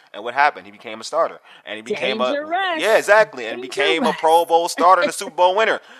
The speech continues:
Speaker 1: They're, they're a
Speaker 2: But
Speaker 1: play-
Speaker 2: listen,
Speaker 1: yeah, go ahead, go ahead, Karita.
Speaker 2: Sam Howell, he brought life into the crowd.
Speaker 1: Agre-, yeah,
Speaker 2: I
Speaker 1: agreed.
Speaker 2: mean, that was the, I, so much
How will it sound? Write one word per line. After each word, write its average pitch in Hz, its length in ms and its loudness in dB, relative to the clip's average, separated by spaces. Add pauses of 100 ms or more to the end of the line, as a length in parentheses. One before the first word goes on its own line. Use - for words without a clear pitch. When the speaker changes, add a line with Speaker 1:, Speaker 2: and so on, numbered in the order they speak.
(140)
Speaker 1:
They're, 220 260 2 (160)
they're 185 180 0
a - 20 -2
Speaker 2:
But 302 100 2
Speaker 1:
play- 214 140 4 (240)
Speaker 2:
listen, 269 180 -12
Speaker 1:
yeah, 156 60 -4
go 160 160 -2
ahead, 117 160 -4
go 165 100 -4
ahead, 131 100 -2
Karita. 139 280 -12 (340)
Speaker 2:
Sam 302 360 -10
Howell, 311 580 -10
he 339 140 -12
brought 277 360 -8 (180)
life 170 480 -14 (140)
into 214 220 -18
the 165 100 -16
crowd. 190 640 -12
Speaker 1:
Agre-, - 140 -20
yeah, 190 260 -10
Speaker 2:
I 233 100 -4
Speaker 1:
agreed. 254 120 -6
Speaker 2:
mean, 240 420 -12 (240)
that 330 260 -4
was 302 240 0 (140)
the, 220 180 -6 (140)
I, 262 200 -8 (920)
so 403 140 -4
much 302 160 -6